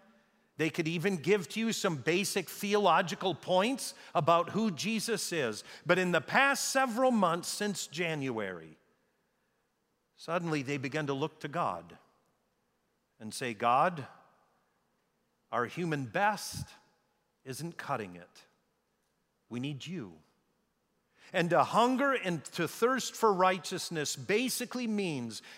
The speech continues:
that you've come to the point where you believe that it's God's rightness that is needed in this world, and that if we're going to be filled,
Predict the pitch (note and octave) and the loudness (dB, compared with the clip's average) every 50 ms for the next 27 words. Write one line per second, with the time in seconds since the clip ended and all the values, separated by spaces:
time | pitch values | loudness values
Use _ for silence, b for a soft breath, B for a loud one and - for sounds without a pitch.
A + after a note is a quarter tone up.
0 | B D3 F3 F#3+ F3+ F#3 D3 F3+ F#3+ D3+ - - - A3 B3 C4 B3 B3 B3 A#3+ | B 2 2 2 2 0 -2 -2 -2 -2 -2 0 2 4 4 4 2 2 2 0
1 | A3 - - G#3+ A3+ G#3 F#3+ F3+ E3+ E3+ F3 E3 D3 B2+ C3 G3+ C4 C4 G#3+ A#3+ | 0 0 4 4 4 4 4 2 2 4 4 4 4 0 0 0 0 0 0 0
2 | C4 A3+ G#3 G#3 F#3 D#3+ C#3 C3 A#2+ - B B B B D3 E3+ F#3 G3+ G3 E3+ | 0 0 0 -2 -2 -2 -4 -4 -6 -8 B B B B 2 2 4 4 2 2
3 | - - E3 D3+ D#3 G#3+ A3+ B3+ C4+ B3+ G3 C#3+ E3 D3+ - - - C#3+ D3+ F3 | 0 -6 -2 4 4 6 6 6 6 4 2 -2 -8 -10 -8 -4 0 4 6 8
4 | A3 B3 C#4 C4+ A#3 - - - - - - - D3+ D3+ C#3 A2+ - - - - | 8 8 6 4 0 -8 -12 -14 -14 -16 -8 -4 -2 0 0 0 -2 -6 -12 -14
5 | - - B B B B B C#3+ D#3+ F#3 F3 F3+ D#3 - - E3 D#3+ G3 A#3+ C4 | -16 -18 B B B B B 0 2 2 4 2 0 0 -2 -2 0 2 2 2
6 | G#3+ C#4+ C4+ G3+ A3 G3 A3+ A#3 A#3 A3 G3+ A#3+ A3 - - - - E3 D#3+ D3+ | 2 0 0 -2 -2 0 2 4 4 4 2 2 0 0 -2 -8 -6 -6 -2 -2
7 | C3+ A#2 G2+ F2 D2 D2+ D2 - - - - _ _ _ _ _ _ _ _ _ | -2 -2 -2 -4 -8 -12 -20 -20 -20 -20 -20 _ _ _ _ _ _ _ _ _
8 | _ _ _ _ _ _ _ _ _ _ - - D3 D3 C#3+ D#3+ D#3+ E3 - - | _ _ _ _ _ _ _ _ _ _ -2 0 0 2 2 2 2 2 0 0
9 | F3+ E3+ D3+ D#3+ F3+ F3 F3 E3 D#3 C3+ E3 D#3+ C#3+ - - - - C#4 A3 C#3 | 0 0 2 2 2 2 2 2 0 -2 -2 -4 -6 -8 -12 -10 -6 -2 -2 -2
10 | A2+ G2+ G2 F2+ E2+ E2+ - | -2 -2 -4 -8 -12 -16 -20